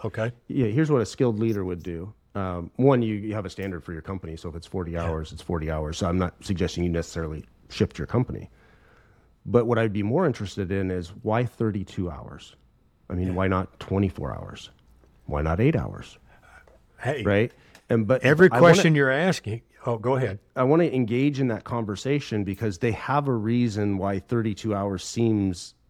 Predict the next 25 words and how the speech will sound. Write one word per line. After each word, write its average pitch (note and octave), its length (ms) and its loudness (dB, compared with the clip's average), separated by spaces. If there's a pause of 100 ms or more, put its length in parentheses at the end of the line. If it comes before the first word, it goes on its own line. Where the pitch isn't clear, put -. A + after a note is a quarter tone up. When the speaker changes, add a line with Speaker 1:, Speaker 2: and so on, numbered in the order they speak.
(440)
Speaker 2:
good A2+ 280 4
to G#2 100 -6
them. E2+ 380 -10 (680)
Uh, G#2 260 -2 (120)
and A2 300 0
frankly, B2+ 640 -2 (560)
if G#2+ 100 -2
I C3 80 2
was F#3+ 140 0
a D3+ 40 0
business C#3+ 400 0
owner F3 340 0 (220)
and A#2 120 -2
somebody B2+ 260 4
wanted B2 240 2
to A#2 80 -2
work A2+ 180 -2
thirty-two A2+ 440 -2
hours, C3+ 180 -2
I'd A#2+ 140 -2
let A#2+ 140 0
'em A#2+ 100 -2
work G2+ 180 -6
thirty-two G#2 460 -4
hours, C#3+ 420 -6